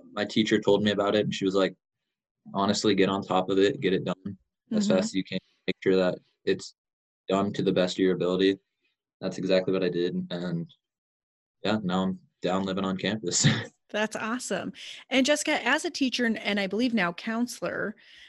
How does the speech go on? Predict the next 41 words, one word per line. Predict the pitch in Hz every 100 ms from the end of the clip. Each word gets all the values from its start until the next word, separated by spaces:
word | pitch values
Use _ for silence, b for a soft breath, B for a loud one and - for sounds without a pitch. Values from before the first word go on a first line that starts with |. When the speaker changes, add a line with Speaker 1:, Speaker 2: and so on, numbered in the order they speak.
| B _
Speaker 2:
you | 262 277
know, |
what | 269 311 370
should | - 392
students | - 226 208 214 -
be | 202
doing | 185 196 202 190
to | 180
position | 180 196 185 240 - 190
themselves | 170 165 - 156 170
to | -
apply | 175 - 147
for | 165
scholarships? | 160 156 113 113 - - - -
I | 202
know, | 202 202 202 196 180
um, | - 175 98 98 - 196 _ _ _ _ _ _
you | 208
know, | 214 196
it's | 190 202
important | 214 - 262 196 185
to | 208
note | 180 196 208
that | 180 165
there's | 190 175 175
scholarships | - 185 175 185 202 196 190 -
for | - 170 165 143 165 _ b b b b b b
the | 180
high | 190 190
achievers | 202 196 214 208 202 196 190
and | 180
the, | 170 - -
and | 190
the | 180
high | 185 175
performers, | 175 - 202 190 202 202 202
but | - 196
there's | 202 196
also | 208 247 311
scholarships | 269 214 190 185 202 - -
for, | 196 180